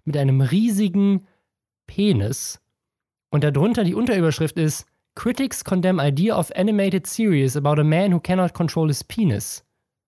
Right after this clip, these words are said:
But others have backed it. Also ja, <laughs> so eine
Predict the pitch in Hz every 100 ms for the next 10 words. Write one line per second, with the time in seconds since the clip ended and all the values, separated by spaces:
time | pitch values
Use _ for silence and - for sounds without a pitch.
0 | _ - 139 190 180 117 - 139 - 156
1 | - 120 107 - _ - 214 - 247 160
2 | 156 160 151 302 - - - - 208 240
3 | 202